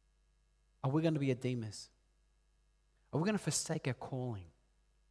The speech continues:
Are we gonna forsake what God has started in our lives? So let's pray as we're gonna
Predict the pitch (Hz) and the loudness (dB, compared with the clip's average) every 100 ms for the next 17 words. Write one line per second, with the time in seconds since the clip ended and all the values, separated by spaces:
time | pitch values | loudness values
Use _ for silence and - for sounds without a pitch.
0 | _ _ _ _ _ _ _ _ _ _ | _ _ _ _ _ _ _ _ _ _
1 | _ - 180 208 233 196 - - 208 208 | _ 4 6 6 6 4 2 4 2 2
2 | - 170 135 185 185 - 170 160 151 131 | 2 2 2 2 4 2 0 0 -2 -4
3 | 120 110 117 127 - - - _ _ _ | -6 -8 -14 -16 -20 -20 -20 _ _ _
4 | _ _ _ _ _ _ _ _ _ _ | _ _ _ _ _ _ _ _ _ _
5 | _ _ _ _ _ _ _ _ _ _ | _ _ _ _ _ _ _ _ _ _
6 | _ _ _ _ _ _ _ _ _ _ | _ _ _ _ _ _ _ _ _ _
7 | _ _ _ - 127 - - 151 123 110 | _ _ _ -4 -2 -2 0 2 2 0
8 | 123 110 120 117 117 | -6 -6 -2 0 0